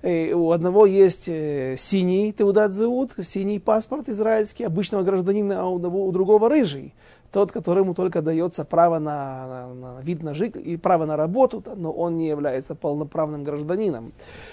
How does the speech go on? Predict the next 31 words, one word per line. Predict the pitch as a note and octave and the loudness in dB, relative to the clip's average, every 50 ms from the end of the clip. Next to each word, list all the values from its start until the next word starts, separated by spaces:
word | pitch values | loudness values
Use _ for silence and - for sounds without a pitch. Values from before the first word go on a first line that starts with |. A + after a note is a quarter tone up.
| - - - - - - - - - - - - - - - - _ _ _ _ | -20 -20 -20 -20 -20 -20 -20 -20 -20 -20 -20 -20 -20 -20 -20 -20 _ _ _ _
Что-то | _ - - - C4+ C4+ C#4 B3+ | _ -2 4 4 6 6 6 4
вот | A#3+ - | 4 2
такое | - A3 - - A3 G3+ | -2 -2 2 4 2 4
подобное | - G#3 G3 F3 G#3+ F#3+ D3+ D3+ | 4 4 8 8 8 8 6 4
было. | C#3+ C#3 - - - | 0 -2 -4 -2 -2
И | A3 A3 | 2 4
вот | A3+ A3 A3+ - - | 4 4 4 2 0
именно | C4 C4 B3 A3+ G#3 F#3+ | 2 2 2 2 0 0
граждане | F3 F#3+ G3 F#3 E3+ F#3 F3+ F3 | 0 0 0 0 0 0 0 0
Текоа, | E3+ - F3+ E3+ - C4+ B3 G3+ E3 E3+ F#3+ G#3 | 0 0 -2 0 2 4 4 6 6 4 2 2
они | - - F#3 E3+ E3 F#3 F#3+ F#3 F#3 | 0 0 0 0 0 -2 -2 -2 -4
продолжали | F3 - E3 D#3 D#3 D#3 D3 C#3 D#3+ E3 E3+ E3 D#3 D3+ | -2 -2 -4 -2 -2 -2 -4 -2 -2 -2 0 0 0 -2
быть, | C#3 - D#3+ D#3+ D#3 - - - - - - | -2 -4 -4 -4 -4 -6 -10 -18 -20 -20 -14
они | - G3+ D#3 D#3 E3 E3 D3+ C3+ - - - - - _ _ _ - - - - _ - | -10 -6 -4 -2 0 0 -2 -2 -6 -12 -20 -20 -20 _ _ _ -20 -20 -20 -16 _ -4
не | E3+ E3+ F3+ F#3+ G3+ G#3 G3 E3+ - - - _ - - _ _ _ _ _ _ | 0 2 4 6 6 6 6 4 0 -6 -18 _ -20 -20 _ _ _ _ _ _
ушли | E3 E3+ E3 - - F3+ F3+ D#3 | -4 -4 -4 -4 -4 -4 -2 -2
в | D3 | -2
изгнание, | D3+ C#3 C#3 C#3+ C3 B2 B2 C3 D3+ D3+ | -4 -6 -6 -8 -10 -10 -10 -8 -6 -6
или | D3 C3+ | -6 -6
часть | C3+ - - F3 D3+ - - | -8 -6 -6 -6 -6 -6 -10
из | D#3+ C3 | -10 -10
них | D3+ D3 D3 - - | -10 -10 -12 -10 -8
немалая, | F3 D#3 D3 D3 C#3+ C#3 D3 D#3 G#3 B3 A3+ - _ _ _ _ _ _ _ _ _ _ _ _ _ _ _ _ | -6 -6 -6 -6 -6 -6 -6 -6 -8 -8 -12 -14 _ _ _ _ _ _ _ _ _ _ _ _ _ _ _ _
и | - D3+ | -10 -6
они | D3 D3 G3 A#3 G3+ | -4 -2 -2 -2 -2
продолжали | - F3 D#3 D#3 D#3 D#3 A3 A3 G3+ G3 - - _ | -2 -4 -4 -4 -4 -4 -4 -4 -4 -6 -8 -12 _
оставаться | F#3 - - - F3+ E3 D#3+ F#3+ G#3+ A3 - F3+ | -14 -14 -10 -8 -8 -4 -2 -2 -2 -2 -4 -10
под | E3+ - F#3+ D3 | -10 -10 -10 -8
властью | C#3+ D3 D#3 D#3 D3+ - - D#3+ | -4 -2 -2 -2 -2 -4 -8 -10
другого | C3+ C#3+ C#3 C3 D3+ C#3+ C#3 C3+ C3 | -10 -8 -8 -6 -6 -6 -6 -6 -8
пехи. | - - D#3+ C3 - - - - - | -8 -6 -6 -6 -8 -12 -20 -20 -20